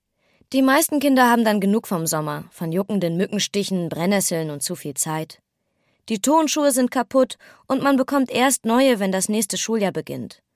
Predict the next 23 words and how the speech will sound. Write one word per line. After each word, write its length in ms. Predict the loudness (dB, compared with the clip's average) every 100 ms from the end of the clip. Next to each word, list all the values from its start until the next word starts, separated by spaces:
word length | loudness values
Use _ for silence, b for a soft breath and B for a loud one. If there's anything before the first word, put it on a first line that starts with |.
| _ _ _ _ 0
Deine 220 | 2 2
Mutter 280 | 2 2 0
hat 140 | 0
die 60 | 0
Nase 300 | 0 0 -2
voll, 360 | 0 2 2
weil 160 | 0 -2
überall 360 | -2 0 2
Sachen 280 | 0 -2 -2
von 160 | -4 -4
dir 100 | -4
rumliegen. 560 | -6 -6 -8 -8 -10 -12 b b b
Und 240 | 0 2 2
du 100 | 4
hast 240 | 2 2
die 80 | 2
Nase 320 | 2 2 0
voll, 240 | 0 2
diese 240 | 2 0 0
Sachen 260 | 0 -2
aufräumen 440 | 0 0 0 -6 -6
zu 140 | -8
müssen. 420 | -8 -10 -12 -16